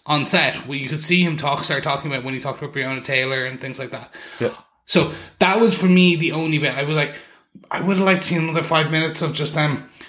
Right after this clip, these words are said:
Speaker 1: posthumously looking at <laughs> this, uh, as a piece.
Speaker 2: Yeah.
Speaker 1: Uh, anyway.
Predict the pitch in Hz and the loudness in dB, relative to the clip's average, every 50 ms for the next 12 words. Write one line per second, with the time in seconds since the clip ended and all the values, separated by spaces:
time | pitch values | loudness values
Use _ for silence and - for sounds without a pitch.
0 | - _ _ _ _ _ _ _ _ _ _ _ _ _ _ _ - - - - | -20 _ _ _ _ _ _ _ _ _ _ _ _ _ _ _ -20 -18 -12 -6
1 | - - 190 185 190 - - - - 185 185 185 185 180 165 - - - 151 143 | 0 4 4 4 4 2 -2 -2 0 2 4 4 4 4 2 0 -2 -4 -4 -4
2 | 147 156 156 156 - 156 135 131 135 135 123 104 - - - - - 269 - - | -4 -4 -4 -4 -4 -4 -4 -4 -4 -4 -4 -2 -2 -4 -2 2 4 4 4 4
3 | - - - - - - - - - 170 185 185 - - - 175 151 - - 208 | -2 -10 -12 -14 -14 -16 -10 -2 2 4 4 4 4 2 2 2 0 0 2 2
4 | 196 - - - - - - - - - 147 151 143 143 147 143 - 175 160 131 | 0 0 0 -8 -16 -16 -18 -16 -8 -4 -4 -4 -4 -4 -6 -8 -4 -6 -6 -6
5 | 117 - - - - - _ - - 107 98 87 - - 131 131 127 131 151 147 | -6 -8 -8 -8 -8 -10 _ -16 -10 -8 -8 -6 -6 -6 -8 -8 -6 -6 -6 -6
6 | 135 123 113 | -6 -8 -12